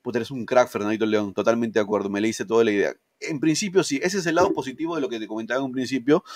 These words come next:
lo que tiene que ver con este proyecto a corto plazo, inmediato, que es de meses nada más, que corresponde a la idea de poder darle la, la opción de, de quedarse en caso cumpla los proyectos, las metas y demás, cosas en Alianza.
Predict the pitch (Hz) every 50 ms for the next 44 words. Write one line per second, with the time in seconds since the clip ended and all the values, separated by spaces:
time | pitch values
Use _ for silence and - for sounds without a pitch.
0 | - - - _ - 113 104 110 104 127 135 123 120 120 123 113 127 127 - 139
1 | - - 117 117 120 117 - - 135 - - _ _ _ _ _ _ _ - 123
2 | - 160 156 151 - 147 123 147 143 135 - 143 151 - - - 120 117 117 113
3 | 120 127 127 107 123 104 113 117 120 117 117 120 117 113 107 120 117 110 107 110
4 | 113 127 - - _ _ _ _ _ _ _ - - 117 113 107 - - 139 139
5 | 131 127 131 127 143 151 147 - _ _ _ 127 127 120 123 120 135 143 147 143
6 | 143 139 131 - - 110 113 123 123 131 120 117 127 127 123 131 131 131 127 117
7 | 107 101 98 - _ 113 110 101 95 - - 143 135 139 135 143 139 127 117 110
8 | 101 104 107 - - 117 123 123 127 120 139 131 117 - 120 117 123 131 120 113
9 | 110 95 120 120 120 117 104 90 - _ _ _ _ _ _ - 110 104 104 104
10 | 104 113 117 - - 107 95 98 101 107 110 101 110 107 107 104 101 98 107 117
11 | - - _ - - - - - _ _ 127 127 120 110 123 110 107 110 113 107
12 | 107 98 - 98 98